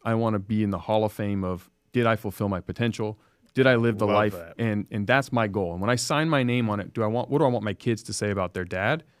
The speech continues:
Speaker 1: Is
Speaker 2: Mm.
Speaker 1: my dad embodied the full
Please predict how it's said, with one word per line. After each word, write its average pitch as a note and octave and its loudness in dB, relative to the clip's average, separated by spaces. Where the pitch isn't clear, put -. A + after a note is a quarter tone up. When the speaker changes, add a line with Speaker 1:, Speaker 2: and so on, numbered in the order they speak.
Speaker 1:
Is G#2+ 2
Speaker 2:
Mm. F2+ -8
Speaker 1:
my A2+ 4
dad A#2+ 6
embodied G2+ 2
the F#2+ -6
full A#2 0